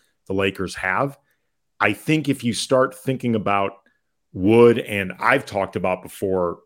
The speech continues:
Rui Hachimura as anchors for this second unit, I think Wood allows a real opportunity to start reducing minutes for both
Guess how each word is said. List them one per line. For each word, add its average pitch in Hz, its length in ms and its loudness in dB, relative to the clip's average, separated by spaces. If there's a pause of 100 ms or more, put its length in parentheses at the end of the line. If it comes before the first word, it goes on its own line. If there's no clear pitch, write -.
Rui 104 280 2
Hachimura 98 840 0
as 90 480 -4 (920)
anchors 120 640 0
for 110 300 2
this 98 220 -2
second 104 440 -4
unit, 120 380 0 (140)
I 147 180 2
think 139 320 -6
Wood 120 520 2
allows 104 560 -4
a 95 60 -6
real 117 460 0
opportunity 104 960 -4 (340)
to 120 100 -2
start 117 360 0
reducing 104 960 -2 (300)
minutes 110 500 0
for - 180 -6
both 120 360 0